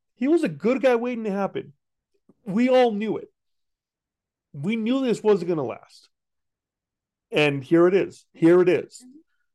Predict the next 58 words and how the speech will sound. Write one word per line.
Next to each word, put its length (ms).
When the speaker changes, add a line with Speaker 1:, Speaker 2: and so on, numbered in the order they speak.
Speaker 1:
The 80
story 480
told 360
itself. 540
You 320
know 100
what 100
I 20
mean? 320
And 160
so 120
now 260
I 80
think, 320
uh, 220
<sighs> 600
unfortunately, 540
I 40
think 220
the 80
W 100
W 300
E 20
is 80
gonna 160
drop 280
the, 240
the 80
ball 240
on 60
this. 400
I 100
don't 140
think 140
they're 80
gonna 160
do 460
anywhere. 340
n-, 320
not 220
that 100
they 60
have 140
to 60
do 120
my 300
story, 400
but 100
I 20
don't 140
think 100
they're 120
gonna 240
give 220
Sami 360
the, 320
the 80
belt, 320